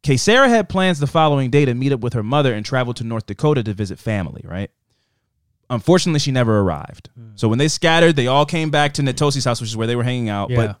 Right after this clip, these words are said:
Speaker 1: but they couldn't find Tayse-, they couldn't find Kaysera.
Speaker 2: Hmm.
Speaker 1: And then she was supposed to be somewhere the next day with her, with her mom to
Speaker 2: Right.
Speaker 1: go some, to go,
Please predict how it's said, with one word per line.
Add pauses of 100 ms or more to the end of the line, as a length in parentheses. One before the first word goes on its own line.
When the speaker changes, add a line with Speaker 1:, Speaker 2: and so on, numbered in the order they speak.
Speaker 1:
but (180)
they
couldn't
find
Tayse-,
they
couldn't
find
Kaysera.
Speaker 2:
Hmm. (240)
Speaker 1:
And
then
she
was
supposed
to
be
somewhere
the
next
day
with
her,
with
her
mom
to
Speaker 2:
Right.
Speaker 1:
go
some,
to
go,